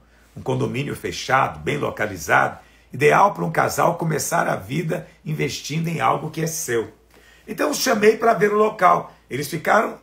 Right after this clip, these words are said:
muito empolgados, mas não viam nenhuma possibilidade. Eu contei, crendo no, no milagre, e os convidei. Vamos jejuar juntos.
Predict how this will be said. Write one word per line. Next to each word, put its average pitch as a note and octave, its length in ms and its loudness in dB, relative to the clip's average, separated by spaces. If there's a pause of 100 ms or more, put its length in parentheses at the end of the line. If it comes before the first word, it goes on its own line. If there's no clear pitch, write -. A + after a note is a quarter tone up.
muito B3 320 2
empolgados, C3 680 0 (160)
mas - 220 -8
não G3+ 160 -4
viam E3+ 480 -4
nenhuma E3 380 -4
possibilidade. D3 840 -6 (960)
Eu - 120 2
contei, G#3+ 580 4 (160)
crendo F#3 320 2
no, D#3+ 160 2
no C3 180 -4
milagre, B2+ 680 0
e G#3+ 80 -4
os G#3+ 120 -2
convidei. G#3 680 0 (200)
Vamos - 520 0
jejuar F3 580 0
juntos. - 680 -10